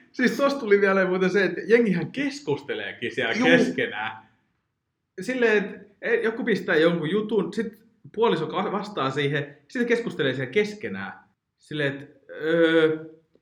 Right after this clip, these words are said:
Speaker 1: keskustelkaa ihan omissa oloissanne. Onks sun tämmöstä kunnolla jotain avautumista, että onks ollut tällaista, just, että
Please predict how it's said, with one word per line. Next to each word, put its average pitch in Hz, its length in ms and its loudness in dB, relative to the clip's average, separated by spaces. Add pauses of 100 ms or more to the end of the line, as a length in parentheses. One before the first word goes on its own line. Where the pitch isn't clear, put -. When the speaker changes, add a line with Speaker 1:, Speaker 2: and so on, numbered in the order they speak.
(460)
Speaker 1:
keskustelkaa 151 720 -4
ihan 196 360 -2
omissa 180 460 -2
oloissanne. 110 680 -10 (1120)
Onks 262 120 -6
sun - 100 -2
tämmöstä 190 260 0
kunnolla 175 220 0
jotain 123 220 -4
avautumista, 113 800 -2
että - 140 -10 (560)
onks 156 160 -10
ollut 139 280 -6
tällaista, 123 460 -6
just, 120 200 -8
että - 200 -10